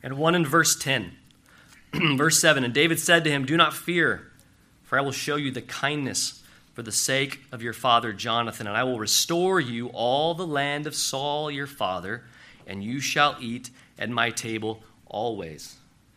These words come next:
So the three promises here, he shows him kindness, he restores the land of Saul,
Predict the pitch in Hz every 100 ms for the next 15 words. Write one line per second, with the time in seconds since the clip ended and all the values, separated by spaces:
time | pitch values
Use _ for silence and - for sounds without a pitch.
0 | _ - _ - 113 202 - 139 135 131
1 | 131 135 131 143 127 110 127 120 104 -
2 | 127 131 165 - - - _ _ _ _
3 | _ _ - - 127 - - 151 170 143
4 | 147 143 147 147 120 - - 135 160 214
5 | 254